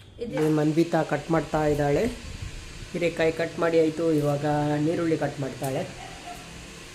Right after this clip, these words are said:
Speaker 2: ನೋಡಿ, ಕಟ್ ಮಾಡಿ ಆಯ್ತು. ನಾನು ಇವಾಗ ಇದನ್ನು ಬೇಯಿಸ್ಲಿಕ್ಕೆ ಇಡ್ತೇನೆ.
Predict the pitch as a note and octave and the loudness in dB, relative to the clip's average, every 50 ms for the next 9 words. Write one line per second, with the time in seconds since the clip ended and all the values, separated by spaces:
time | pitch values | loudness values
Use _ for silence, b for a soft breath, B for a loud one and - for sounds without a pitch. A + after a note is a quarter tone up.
0 | - - - - - - - - - _ - - - - - - - - F3 - | -14 -14 -14 -14 -12 -12 -12 -14 -16 _ -18 -16 -16 -14 -14 -14 -14 -14 -14 -14
1 | - - E3+ F3 E3+ F3+ F3 - F#3 E3+ F3 - G3 G3+ F#3+ G3 F#3+ F3 D#3+ - | -10 -4 -4 -2 -2 -2 -4 -4 -4 -6 -4 0 2 2 4 4 4 2 2 0
2 | - F3 G#3+ B3 F#3+ E3 D#3 D#3 E3 D#3+ E3+ E3+ F3 F3+ F3+ F3 E3+ E3+ E3+ F3+ | -2 -4 -2 0 0 2 2 2 2 2 0 0 -2 -2 0 0 0 0 0 0
3 | F#3+ F#3+ - - F#3 F#3 F#3+ F#3+ F3+ - - D#3 D#3 D#3 | 0 0 2 2 2 2 2 0 -2 -2 -4 -2 0 0